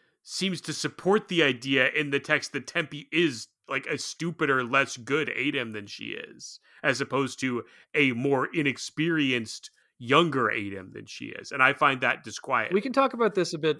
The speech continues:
Speaker 2: a bit later. There's a line coming up that kind of implies that, like, Vashet kind of feels that the people in this, like, that this is the boonies to her, that she's from, like, a bigger
Speaker 1: Yeah.
Speaker 2: town and she's more, but she's better traveled and she's sort of, like, she's here for clout.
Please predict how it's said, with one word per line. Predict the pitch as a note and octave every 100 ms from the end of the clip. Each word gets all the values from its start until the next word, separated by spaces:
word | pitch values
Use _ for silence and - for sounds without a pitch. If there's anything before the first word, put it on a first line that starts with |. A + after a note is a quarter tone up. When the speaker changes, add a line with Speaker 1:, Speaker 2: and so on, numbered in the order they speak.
| -
Speaker 2:
a |
bit | C#3 C3
later. | C3+ C3+
There's | B2+ C3
a | C#3
line | D3 D3+
coming | D#3 D3+ C#3
up | C3 B2+ C3+
that | B2 -
kind | - C3+
of | B2+
implies | B2 B2 A#2+ A#2+ -
that, | A#2+
like, | A2+ G#2+ F#2+ _ _ _ A#2+
Vashet | A#2 C#3 A#2+ -
kind | A#2+ A#2
of | -
feels | B2 A#2 -
that | A#2
the | F#2+
people | B2+ A#2+ B2
in | A#2
this, | G#2+ G#2 - - _ _ _ _ _
like, | A#2+
that | B2 A2
this | B2 C3
is | G#2
the | A2+
boonies | G2+ G#2 B2 C3+
to | D#3+
her, | D3 E3 D#3+
that | A#2+
she's | - A#2+
from, | - B2 A2+
like, | G#2+ C3+
a | A2
bigger | A2 G#2 A2 D3
Speaker 1:
Yeah. | E3 A2
Speaker 2:
town | G#2+ G#2+
and | G#2
she's | - G#2+ G2 G2+
more, | A2 A2+
but | G#2 B2
she's | A2+
better | A#2+ A2+
traveled | G2+ G#2+ G#2 G#2 G#2 G#2
and | G#2
she's | A2 G#2 F#2
sort | A2
of, | G#2
like, | G#2 - _ - - - -
she's | - A#2+
here | - A#2
for | A2+ A2
clout. | - A2+ A2 D3 -